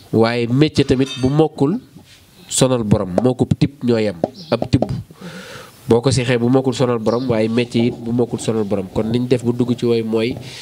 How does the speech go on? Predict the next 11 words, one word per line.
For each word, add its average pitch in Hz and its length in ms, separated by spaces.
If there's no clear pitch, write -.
ginnaaw 113 480
buñ 113 160
ko 113 100
donnoo 110 300
ba 107 120
pare, 107 280
nekkoon 107 560
ci - 80
biir 107 240
sabar 107 340
yi, 123 260